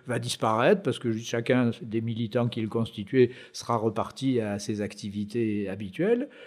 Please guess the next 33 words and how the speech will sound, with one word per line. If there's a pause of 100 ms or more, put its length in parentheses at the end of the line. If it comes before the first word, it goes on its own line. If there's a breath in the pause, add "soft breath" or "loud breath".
(120)
Et
puis,
en
fait,
je
vais
me
retrouver,
moi,
dépositaire
de
la, (200 loud breath)
de
la
marque
de
fabrique
Comaguerre (280 loud breath)
et
prolonger
la
réflexion
et
le
travail,
donc,
qui
a
été
commencé
sous
cette
forme-là,